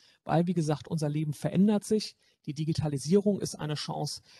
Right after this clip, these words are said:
dass sie sich auch in vielerlei Hinsicht zum Positiven verändert. Und ich kann Sie in Zeitz, aber auch im Burgenlandkreis nur dazu beglückwünschen, dass Sie, Sie diese Digitalisierung und damit auch diese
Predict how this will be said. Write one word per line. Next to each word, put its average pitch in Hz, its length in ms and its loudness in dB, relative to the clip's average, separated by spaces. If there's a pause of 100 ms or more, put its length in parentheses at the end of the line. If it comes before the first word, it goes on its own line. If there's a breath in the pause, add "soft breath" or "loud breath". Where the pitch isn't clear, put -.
(160 loud breath)
dass - 160 -2
sie 160 80 -2
sich 151 220 -2
auch - 100 -2
in 151 80 4
vielerlei 175 460 4
Hinsicht 151 560 0
zum 147 160 -2
Positiven 185 560 2
verändert. 165 500 0 (400 loud breath)
Und 151 180 0
ich - 160 -2
kann 151 400 2
Sie 196 340 4
in 226 240 2
Zeitz, 160 380 2
aber 156 160 2
auch - 120 -2
im 160 80 2
Burgenlandkreis 160 840 2
nur 156 120 0
dazu 147 240 0
beglückwünschen, 180 760 4 (240 loud breath)
dass 139 180 0
Sie, 185 140 6
Sie 175 300 0 (200)
diese 185 280 2
Digitalisierung 165 880 2
und - 120 -4
damit 156 280 -2
auch - 160 -2
diese 139 320 -2